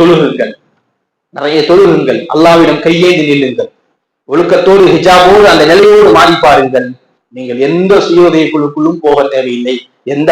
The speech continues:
வட்டிக்காரனுக்கு முன்னாலும் அவமானப்பட தேவையில்லை. ரப்புல் ஆலமீன் தருவான். பெண்கள் கேட்டால் ரப்பு தருவான். பெண்கள் கையேந்தினால் ரப்பு அந்த கரங்களை வெறுங்கரங்களாக மாற்றுவது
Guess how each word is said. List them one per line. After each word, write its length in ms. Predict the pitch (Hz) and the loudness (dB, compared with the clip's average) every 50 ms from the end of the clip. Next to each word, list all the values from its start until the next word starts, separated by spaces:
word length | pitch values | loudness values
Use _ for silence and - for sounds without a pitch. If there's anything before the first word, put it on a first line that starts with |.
| 156 147 | 2 0
வட்டிக்காரனுக்கு 680 | 143 - - 190 175 180 165 151 151 147 147 143 147 139 | 0 0 0 0 2 2 2 2 2 2 0 -2 -4 -6
முன்னாலும் 360 | 139 131 135 127 139 143 - 113 | -4 -2 0 0 0 0 0 0
அவமானப்பட 480 | 143 139 139 143 139 131 117 - 117 120 113 - | 0 0 2 2 0 0 0 -2 -4 -6 -4 -4
தேவையில்லை. 420 | 120 117 110 110 113 117 117 107 - _ _ - | -2 -2 -2 -4 -6 -8 -10 -14 -18 _ _ -4
ரப்புல் 300 | 135 139 143 160 151 135 | -4 -2 0 0 2 2
ஆலமீன் 300 | 127 120 117 123 123 117 | 2 0 -2 -4 -6 -6
தருவான். 320 | 120 113 113 - - - - _ _ _ _ _ _ _ _ _ _ _ _ _ _ _ _ _ _ _ _ _ _ _ _ _ _ _ _ _ - | -6 -6 -6 -6 -10 -14 -16 _ _ _ _ _ _ _ _ _ _ _ _ _ _ _ _ _ _ _ _ _ _ _ _ _ _ _ _ _ -12
பெண்கள் 440 | 151 151 175 190 190 175 170 160 147 - | -10 -8 -4 -4 -2 0 0 0 0 -2
கேட்டால் 560 | - - 175 175 185 180 180 - 202 226 247 240 - 156 | -2 -2 0 2 2 2 0 0 0 2 2 2 2 2
ரப்பு 240 | 151 151 151 160 160 156 | 0 2 2 0 0 2
தருவான். 380 | 151 - 127 120 110 104 107 - _ _ _ _ _ _ _ _ _ _ _ _ _ _ _ _ _ _ _ _ - | 2 2 2 0 -2 -2 -4 -8 _ _ _ _ _ _ _ _ _ _ _ _ _ _ _ _ _ _ _ _ -6
பெண்கள் 420 | - 175 175 202 208 202 202 185 180 - | -4 -2 -2 0 0 2 2 2 2 2
கையேந்தினால் 680 | - 175 180 196 202 208 208 196 196 202 226 254 262 262 170 170 | 2 2 2 4 4 4 4 2 2 2 2 2 2 2 2 2
ரப்பு 240 | 170 175 175 202 226 - | 2 2 2 2 2 2
அந்த 120 | - - - - - | 2 2 0 0 0
கரங்களை 360 | 175 180 202 220 214 214 196 180 165 | 0 2 2 2 2 4 4 4 4
வெறுங்கரங்களாக 600 | 170 214 247 240 - - - 392 381 170 - 208 208 - | 4 2 2 2 2 2 2 2 2 2 2 0 0 0
மாற்றுவது 380 | 175 180 175 - 151 143 - | 0 0 2 0 0 0 0